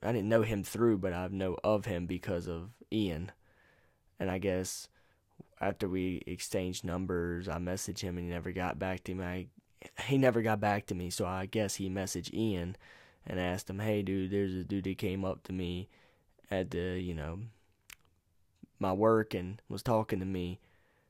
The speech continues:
And I guess Ian told him, like, "Yo, don't fuck with him. Like, I don't like that guy. I kinda had beef with him. Like, don't fuck with him." So that's probably why he never responded to me, but it is what it is. I wish that guy nothing but success on his career, whether he wants to be a rapper still or not.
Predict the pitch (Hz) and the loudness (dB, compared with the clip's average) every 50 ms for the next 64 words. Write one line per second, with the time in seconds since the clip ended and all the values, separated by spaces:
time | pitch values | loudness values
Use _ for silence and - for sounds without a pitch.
0 | _ _ - - - 92 92 90 95 92 85 - - - 107 104 104 - - 50 | _ _ -12 -8 -6 -4 -4 -2 -2 -2 -2 -4 -4 -4 -6 -6 -6 -6 -6 -4
1 | 50 50 - - - - - - - - - 95 90 76 - - 85 82 - - | -4 -6 -6 -6 -6 -6 -6 -6 -4 -4 -4 -4 -4 -4 -4 -4 -4 -4 -4 -6
2 | - 82 95 80 78 87 87 87 78 80 85 - - - 90 92 95 90 90 82 | -6 -4 -4 -4 -6 -6 -6 -6 -6 -6 -6 -8 -6 -6 -4 -4 -4 -4 -4 -6
3 | 65 - 95 92 90 90 - 98 90 92 - - 95 82 87 87 90 - 104 90 | -6 -6 -6 -6 -6 -4 -4 -4 -4 -4 -4 -4 -4 -2 -2 -4 -4 -6 -6 -6
4 | 85 90 87 71 76 78 90 85 87 85 - 90 85 - - 90 78 85 90 87 | -4 -4 -6 -6 -6 -4 -4 -2 -2 -2 -4 -6 -8 -6 -6 -6 -4 -4 -6 -6
5 | 85 87 - - 101 98 - - - - 73 - - 73 - 107 90 69 - - | -6 -6 -6 -4 -4 -4 -4 -4 -4 -4 -4 -4 -6 -8 -8 -6 -6 -8 -8 -10
6 | - _ _ _ _ _ - - - _ _ - - 107 101 104 101 - - 90 | -12 _ _ _ _ _ -20 -20 -20 _ _ -4 0 0 2 2 0 -2 -2 -2
7 | 82 80 85 87 80 78 87 87 90 85 85 87 82 87 - - - - 82 82 | -2 -2 -2 -2 -2 -2 -4 -4 -4 -4 -4 -4 -6 -6 -8 -10 -8 -6 -6 -4
8 | 85 85 80 76 - 85 87 85 85 85 85 82 76 - _ _ _ _ _ _ | -4 -6 -6 -6 -6 -6 -4 -4 -4 -6 -6 -6 -8 -8 _ _ _ _ _ _
9 | _ _ - - - - _ _ - - 113 117 110 107 104 101 101 98 95 85 | _ _ -20 -20 -20 -20 _ _ -2 2 4 4 6 6 4 4 2 -2 -2 -2
10 | 87 80 80 80 87 87 90 95 117 - - - _ _ _ _ - - - 92 | -2 -4 -4 -4 -6 -6 -6 -8 -10 -14 -18 -20 _ _ _ _ -14 -6 0 2
11 | 104 107 104 98 - 92 90 90 95 85 85 85 85 87 85 - 98 87 80 78 | 2 2 2 2 0 -2 0 0 -2 -2 -2 -2 -2 -4 -4 -4 -6 -4 -4 -4
12 | - - 82 78 - - 85 82 - 82 85 92 87 85 - - - 90 87 85 | -4 -6 -8 -6 -4 -4 -4 -4 -4 -6 -6 -6 -6 -8 -8 -8 -6 -6 -4 -4
13 | 87 90 87 92 90 87 82 87 95 92 87 87 87 85 87 - - 90 92 92 | -4 -4 -4 -4 -4 -4 -4 -4 -4 -4 -4 -2 -4 -4 -4 -6 -8 -4 -2 -2
14 | 87 87 85 87 85 85 - - 92 85 - - 92 87 80 78 85 90 87 85 | -2 0 -2 -2 -4 -4 -4 -6 -6 -6 -6 -4 -4 -4 -4 -4 -4 -4 -4 -4
15 | 82 87 - | -4 -6 -8